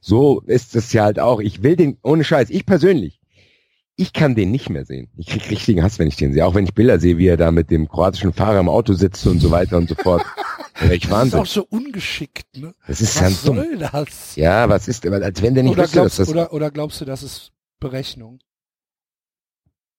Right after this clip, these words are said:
Speaker 1: Das fragen wir uns ja auch alle. Will der vielleicht rausgeschmissen werden? Keine Ahnung, ich kann's mir aber nicht vorstellen. Ich weiß auch nicht, was ihn treibt. Ich weiß auch nicht genau, wenn ich bei Bayern unterschreibe, sollte ich mir darüber bewusst sein, dass diese, dieser kleine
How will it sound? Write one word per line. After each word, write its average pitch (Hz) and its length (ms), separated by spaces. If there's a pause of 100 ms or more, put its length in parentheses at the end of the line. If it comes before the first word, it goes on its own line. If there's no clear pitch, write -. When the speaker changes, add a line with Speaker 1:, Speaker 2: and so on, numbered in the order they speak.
(160)
Speaker 1:
Das - 180
fragen 120 240
wir 87 60
uns 80 120
ja 60 100
auch - 120
alle. 67 240 (340)
Will 98 200
der 104 160
vielleicht 69 300
rausgeschmissen 65 600
werden? 65 120
Keine 71 200
Ahnung, 87 140
ich - 80
kann's 78 160
mir 80 60
aber 64 100
nicht 64 100
vorstellen. - 460 (840)
Ich 110 140
weiß 175 220
auch 160 80
nicht, 175 220
was 139 180
ihn 180 320
treibt. 147 340
Ich 107 100
weiß 151 220
auch 143 60
nicht 165 180
genau, 139 380 (420)
wenn 113 140
ich 143 160
bei 117 100
Bayern 151 220
unterschreibe, 131 500
sollte 127 200
ich - 60
mir 123 100
darüber 107 200
bewusst 107 280
sein, 107 200
dass 98 220 (800)
diese, 135 420
dieser 131 360
kleine 113 380